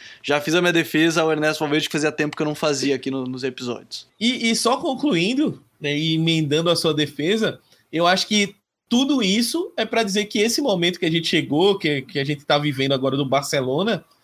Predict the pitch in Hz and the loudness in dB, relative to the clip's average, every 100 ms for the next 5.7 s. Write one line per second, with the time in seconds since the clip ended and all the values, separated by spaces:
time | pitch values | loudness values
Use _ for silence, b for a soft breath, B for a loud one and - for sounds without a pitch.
0 | _ _ _ _ 135 156 165 170 160 160 | _ _ _ _ 0 4 4 4 4 2
1 | 160 170 170 190 208 226 226 233 233 240 | 2 4 6 4 2 -2 -4 -2 -2 -4
2 | 254 254 208 233 254 262 247 226 208 208 | -4 -2 0 -2 -2 -6 -2 2 2 2
3 | 214 220 214 226 226 220 220 320 311 175 | 2 0 0 -2 -4 -2 -2 0 4 4
4 | 147 139 139 185 b b b - 190 247 | 2 0 -4 -8 b b b -4 0 2
5 | 240 220 269 311 330 370 | 2 2 0 0 0 0